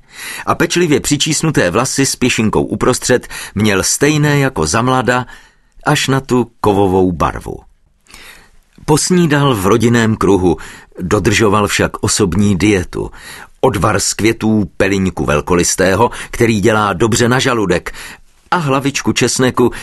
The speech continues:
jehož stroužky loupal a pojídal jeden po druhém, přičemž každý svědomitě sežvíkal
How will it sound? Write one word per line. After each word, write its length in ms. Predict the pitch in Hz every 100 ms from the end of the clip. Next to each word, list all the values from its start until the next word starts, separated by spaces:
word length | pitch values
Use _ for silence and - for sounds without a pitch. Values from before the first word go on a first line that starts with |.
| -
jehož 340 | 107 104 -
stroužky 540 | - 120 131 - -
loupal 540 | 82 113 123 131 131 139 -
a 100 | 95
pojídal 720 | - 123 120 104 104 101 95 -
jeden 520 | 87 110 104 101 95 -
po 100 | 90
druhém, 500 | 104 107 101 87 82 - -
přičemž 440 | - - - 87 -
každý 460 | 120 107 90 107
svědomitě 640 | 98 90 104 104 101 90 78
sežvíkal 760 | - 101 113 117 - 113 104